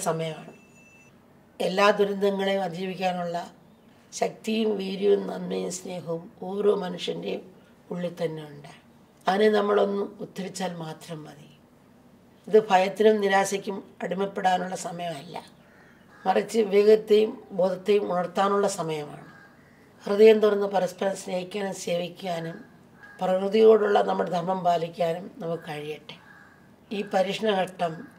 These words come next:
എത്രയും വേഗം അവസാനിക്കാൻ നമ്മളെല്ലാം അനുഗ്രഹിക്കട്ടെ.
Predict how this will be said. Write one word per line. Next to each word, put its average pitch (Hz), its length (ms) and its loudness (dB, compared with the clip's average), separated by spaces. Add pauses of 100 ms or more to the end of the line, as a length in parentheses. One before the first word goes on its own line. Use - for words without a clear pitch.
(100)
എത്രയും 196 380 -8
വേഗം 190 240 -2
അവസാനിക്കാൻ 170 680 -8 (640)
നമ്മളെല്ലാം 165 540 -6
അനുഗ്രഹിക്കട്ടെ. 151 680 -8